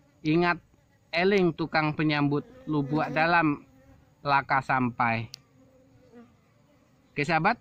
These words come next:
itu puisi yang telah saya bacakan. Selanjutnya kita akan mengambil sisir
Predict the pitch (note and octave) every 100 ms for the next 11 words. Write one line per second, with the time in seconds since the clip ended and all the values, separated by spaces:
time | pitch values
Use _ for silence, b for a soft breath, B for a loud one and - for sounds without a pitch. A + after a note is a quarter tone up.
0 | - D3+ F#3 G3+ G#3 G#3+ G#3+ - _ D#3
1 | D3 E3 D3+ C#3+ D3+ D#3+ C#3+ C#3+ C3+ C3
2 | F#3 C4 b b b b - D3 C#3 D3
3 | F3+ F3+ D#3+ E3 D#3+ D#3+ D#3+ E3+ G3 F#3+
4 | E3+ C#3 D3 - _ _ _ _ _ -
5 | D3+ D3+ C#3+ F#3 F#3+ F#3 F#3 G3